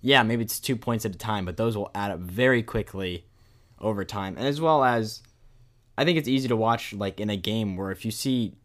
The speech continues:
Jaylen Brown is someone who I don't think has completely found himself as a shooter,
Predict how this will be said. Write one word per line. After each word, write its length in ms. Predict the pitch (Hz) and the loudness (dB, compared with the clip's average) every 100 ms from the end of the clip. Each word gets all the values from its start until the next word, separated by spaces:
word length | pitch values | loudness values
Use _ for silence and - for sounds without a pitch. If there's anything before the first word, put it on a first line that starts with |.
| _ - 107 | _ -14 -8
Jaylen 500 | 98 120 139 135 110 | 0 2 2 2 2
Brown 340 | 113 120 135 | 4 4 2
is 160 | 123 - | 0 -2
someone 320 | 135 127 117 | -2 0 0
who 140 | 127 | 2
I 100 | 113 | 2
don't 260 | 110 165 170 | 4 2 2
think 160 | 185 | -2
has 180 | 160 131 | 0 -2
completely 840 | - 123 - 143 139 135 123 107 - _ _ _ _ _ - - | 0 -4 -2 -2 0 0 0 -2 -6 _ _ _ _ _ -20 -2
found 260 | 135 123 127 | 4 4 4
himself 600 | 120 113 123 113 110 - - | -2 -2 0 2 0 -6 -6
as 180 | 110 107 | -4 -2
a 80 | 98 | -2
shooter, 600 | - - 127 147 160 151 | -2 0 2 4 2 -2